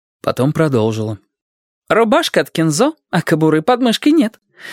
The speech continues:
Ремень страусовой кожи и ствол на левой ягодице,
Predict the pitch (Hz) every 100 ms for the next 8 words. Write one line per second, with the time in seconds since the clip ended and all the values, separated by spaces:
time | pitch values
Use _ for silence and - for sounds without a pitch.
0 | - - - 226 254 269 - 262 262 247
1 | 254 240 302 285 165 160 - 214 202 -
2 | 240 294 285 240 240 262 247 240 262 170
3 | 127 120 - 127